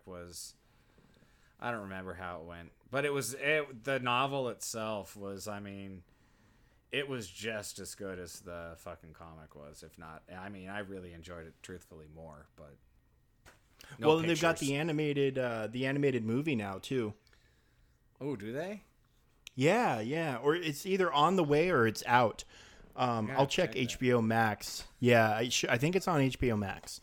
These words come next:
Speaker 1: Oh,
Speaker 2: Um,
Speaker 1: I might not be able to see that then.
Speaker 2: I mean, I, I know somebody who has an account, and that person might be, like,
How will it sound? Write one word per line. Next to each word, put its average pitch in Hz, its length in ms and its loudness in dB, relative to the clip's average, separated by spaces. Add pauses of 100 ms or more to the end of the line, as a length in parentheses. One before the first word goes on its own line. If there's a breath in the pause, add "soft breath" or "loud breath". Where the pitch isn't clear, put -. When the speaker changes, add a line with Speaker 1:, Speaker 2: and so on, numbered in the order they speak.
(300 loud breath)
Speaker 1:
Oh, 107 500 -6
Speaker 2:
Um, 104 500 4
Speaker 1:
I - 20 -6
might 113 240 -10
not 110 140 0
be - 60 2
able 110 120 0
to - 60 0
see - 160 4
that 139 260 2
then. 120 220 -4 (1160 soft breath)
Speaker 2:
I 113 260 8
mean, 110 220 0
I, 107 440 0
I 117 160 0
know 113 180 2
somebody 107 540 -2
who 101 360 -2
has 101 280 -6
an 95 100 -8
account, 104 480 -6
and 101 120 -8
that 98 200 -8
person 98 500 -8
might 95 220 -12 (160)
be, 104 120 -10
like, - 380 -12